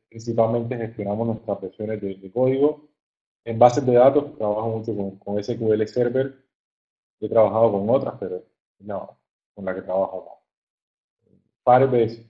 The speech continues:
de Google, para notificaciones y algunas, este, bases de datos no S Q L. Y en la nube, pues trabajo mucho con, con Azure, que es lo que vamos a ver también un poco hoy en la demo que, que quiero hacerles.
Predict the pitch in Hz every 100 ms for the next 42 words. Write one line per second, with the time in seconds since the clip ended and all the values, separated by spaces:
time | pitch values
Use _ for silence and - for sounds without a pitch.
0 | _ 98 95 135 135 139 143 - _ _
1 | _ 98 90 - - 90 _ 98 98 -
2 | 123 131 113 98 92 90 95 90 - -
3 | _ _ _ _ _ _ _ 92 90 90
4 | 92 _ _ _ 104 104 110 104 101 101
5 | 107 104 101 104 98 104 110 127 127 123
6 | _ _ _ _ _ _ - 160 160 151
7 | 165 175 175 151 127 123 123 127 131 127
8 | 131 113 110 104 101 101 95 - _ _
9 | 110 110 104 - 98 - _ _ _ _
10 | - 101 101 101 101 104 101 98 98 95
11 | 92 92 - 92 92 95 95 98 _ _
12 | _ _ 101 95 92 92 98 95 87 -
13 | _ _ _ _ - 95 95 92 90 95
14 | 87 87 -